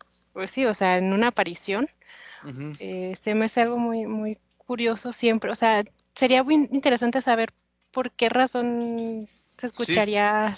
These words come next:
Speaker 1: los rezos, ¿no? O los cánticos.
Speaker 2: Pues es que habría que meternos ahí a investigar a ciencia cierta y si alguien tiene el dato,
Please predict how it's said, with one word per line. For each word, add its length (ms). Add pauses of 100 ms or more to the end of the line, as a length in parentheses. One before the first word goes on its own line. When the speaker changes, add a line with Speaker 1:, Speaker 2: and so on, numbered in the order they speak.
(160)
Speaker 1:
los 180
rezos, 460
¿no? 280 (300)
O 120
los 180
cánticos. 580 (2500)
Speaker 2:
Pues 360
es 180
que 260
habría 420
que 840
meternos 680
ahí 280
a 100
investigar 640 (600)
a 360
ciencia 400
cierta 580 (840)
y 300
si 200
alguien 280
tiene 240
el 120
dato, 460